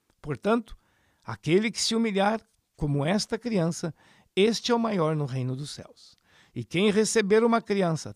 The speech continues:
tal como esta, em meu nome, a mim me recebe.'" Vejam só, hein? Que discussão os discípulos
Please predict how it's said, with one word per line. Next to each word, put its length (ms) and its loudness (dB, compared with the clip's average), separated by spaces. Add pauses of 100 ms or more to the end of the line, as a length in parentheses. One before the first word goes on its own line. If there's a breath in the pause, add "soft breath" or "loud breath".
tal 280 2
como 280 0
esta, 440 -4 (120)
em 120 -2
meu 220 2
nome, 300 -2 (640)
a 140 2
mim 420 -2 (260)
me 220 -4
recebe.'" 640 -8 (1040)
Vejam 460 0
só, 320 0
hein? 260 -6 (1120)
Que 180 0
discussão 760 -4
os 140 -2
discípulos 680 -6